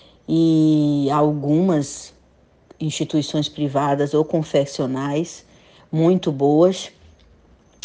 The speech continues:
que fazem o tripé universitário de fato acontecer,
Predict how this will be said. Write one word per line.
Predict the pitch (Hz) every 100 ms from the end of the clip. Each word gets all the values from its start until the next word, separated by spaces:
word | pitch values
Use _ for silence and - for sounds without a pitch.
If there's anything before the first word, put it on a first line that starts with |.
| - -
que | 180
fazem | - 160 165 160 160 156
o | 156
tripé | - 175 - 170 175
universitário | 170 160 143 147 - - 147 143 139
de | 139 196
fato | - - 165 185 - 156 -
acontecer, | 147 156 143 147 - - 156 220